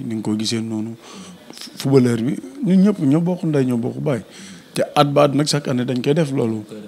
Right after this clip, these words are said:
Waaw, macha allah, di ñaan yàlla at yooyu ñu koy gën a fekkee. Du koy def di kaf ak wane ni ñëpp ñoo bokk ndey, ñoo bokk baay. Sport la,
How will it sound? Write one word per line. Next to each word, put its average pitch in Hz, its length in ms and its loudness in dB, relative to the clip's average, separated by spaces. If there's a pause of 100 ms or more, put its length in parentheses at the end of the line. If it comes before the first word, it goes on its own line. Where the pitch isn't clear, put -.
(120)
Waaw, 87 200 0
macha 95 360 0
allah, 95 160 0
di 107 120 -2
ñaan 107 300 2
yàlla 104 300 2
at 107 100 -4
yooyu 104 220 2
ñu 107 80 -6
koy 95 180 -2
gën 113 140 0
a 131 40 0
fekkee. 139 360 -2 (720)
Du 107 120 -2
koy 117 160 2
def 117 220 0
di 123 100 -4
kaf 113 220 0
ak 113 160 -2
wane 131 280 2
ni 120 240 2 (180)
ñëpp 190 240 -2
ñoo 127 120 0
bokk 117 300 -4
ndey, 113 180 0
ñoo 110 140 -2
bokk 95 340 -8
baay. 78 180 -4 (760)
Sport 104 360 2
la, 135 200 4